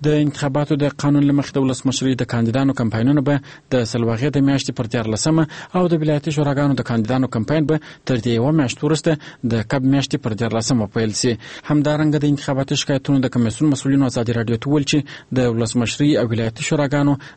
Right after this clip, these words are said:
د ځینو کاندیدانو په اړه یې اووه جرمي شکایتونه چې دوی ته رسېدلي وه، د شنبې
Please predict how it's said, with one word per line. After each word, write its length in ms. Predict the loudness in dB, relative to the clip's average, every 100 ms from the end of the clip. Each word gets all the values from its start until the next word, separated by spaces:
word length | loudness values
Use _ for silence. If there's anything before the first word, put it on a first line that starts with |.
| -4
د 120 | -2 0
ځینو 160 | 2 0 0
کاندیدانو 420 | -2 -2 0 -2
په 120 | -2
اړه 100 | 0 2
یې 60 | 2
اووه 140 | 0 0
جرمي 260 | 0 0
شکایتونه 460 | 0 -2 -2 0 0
چې 160 | 2 -2 -2 -8 -2
دوی 120 | 0
ته 120 | 0
رسېدلي 380 | 0 0 2 2
وه، 140 | 2 -2 -8 -6
د 200 | -2 0
شنبې 300 | 0 0 0